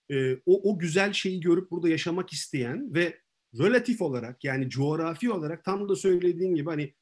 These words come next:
ülkenin en gelişmiş şehri diyelim hani İstanbul için. Onun en işte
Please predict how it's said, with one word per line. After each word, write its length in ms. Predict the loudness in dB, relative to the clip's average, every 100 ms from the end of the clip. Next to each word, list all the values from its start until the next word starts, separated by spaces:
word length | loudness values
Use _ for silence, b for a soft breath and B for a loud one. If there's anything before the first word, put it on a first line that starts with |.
| _
ülkenin 400 | -4 0 0 2
en 220 | 2 0 2
gelişmiş 680 | 0 0 -6 -6 -6 -10 _
şehri 340 | -4 -2 -2 -2
diyelim 260 | -4 -4
hani 100 | -6
İstanbul 420 | -10 -8 -8 -6
için. 300 | -2 -2 -2 b b _
Onun 260 | 2 2 4
en 260 | 2 2
işte 400 | 0 -2 -2 -4